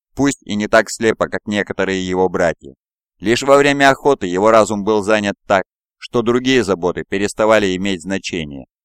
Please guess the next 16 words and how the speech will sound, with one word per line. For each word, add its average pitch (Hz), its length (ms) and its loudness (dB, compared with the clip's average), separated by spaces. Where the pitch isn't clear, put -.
Всё 131 240 2
растворялось 117 640 2
в - 40 -20
тумане, 85 500 -4
когда 98 300 -2
Нарик 117 340 2
преследовал 98 680 0
жертву. 82 500 -6
Использовать 139 600 2
сервиторов 123 580 -2
в - 60 -20
качестве 117 480 0
ложной 113 380 0
цели 113 340 -2
было 104 280 0
умно. 98 440 -2